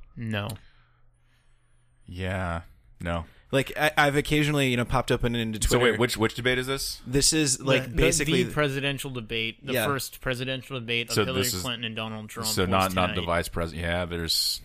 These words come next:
Speaker 2: there's almost no way. Um, Trump, uh,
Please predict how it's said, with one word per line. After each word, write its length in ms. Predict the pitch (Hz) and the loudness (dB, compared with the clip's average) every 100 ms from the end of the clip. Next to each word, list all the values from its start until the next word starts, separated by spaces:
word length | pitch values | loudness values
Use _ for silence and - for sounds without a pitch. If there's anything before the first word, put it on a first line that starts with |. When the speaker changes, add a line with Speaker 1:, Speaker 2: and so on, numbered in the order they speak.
| - | -2
Speaker 2:
there's 200 | 95 95 | 0 2
almost 280 | 92 92 - | 0 0 0
no 160 | 87 | 0
way. 280 | 85 85 82 - - - - - | 0 0 -2 -8 -20 -20 -18 -2
Um, 340 | 92 87 92 | 2 2 -2
Trump, 400 | - 101 98 - 104 - - - - - _ - _ _ - _ - - - | -2 0 0 -2 -4 -8 -20 -20 -20 -20 _ -20 _ _ -20 _ -14 -8 -2
uh, 460 | 95 87 87 82 | 0 2 0 -2